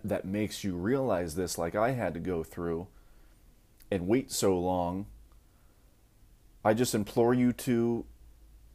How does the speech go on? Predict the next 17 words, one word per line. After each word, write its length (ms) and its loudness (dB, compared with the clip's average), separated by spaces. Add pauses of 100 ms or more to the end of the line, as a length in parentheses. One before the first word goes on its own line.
(160)
look 360 4
at 120 2
your, 380 4 (340)
your 160 -2
career, 520 2 (200)
assess 480 0
it, 180 -2 (560)
find 540 0 (100)
your 320 4
why, 580 2 (1300)
and 500 0 (1400)
marry 440 4
your 180 4
skill 440 2
with 220 0
your 80 -2
passion. 540 -8